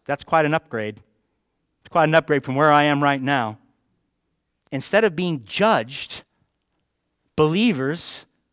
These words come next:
will reign with Christ as priests and judge during this millennial reign.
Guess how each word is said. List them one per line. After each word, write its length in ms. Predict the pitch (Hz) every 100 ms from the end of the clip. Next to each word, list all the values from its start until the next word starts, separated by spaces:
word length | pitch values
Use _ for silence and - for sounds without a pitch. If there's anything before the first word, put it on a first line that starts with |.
| _ _
will 220 | 143 165 151
reign 360 | 180 208 208
with 160 | 170 -
Christ 400 | - 180 185 -
as 200 | 160 151
priests 440 | - 220 214 -
and 220 | - 175
judge 380 | 151 180 180 156 - - 131
during 520 | 185 202 190 180 180 _
this 420 | 127 170 175 - - _
millennial 560 | 151 160 151 147 151 151 _ _ _
reign. 460 | 151 160 117 98 95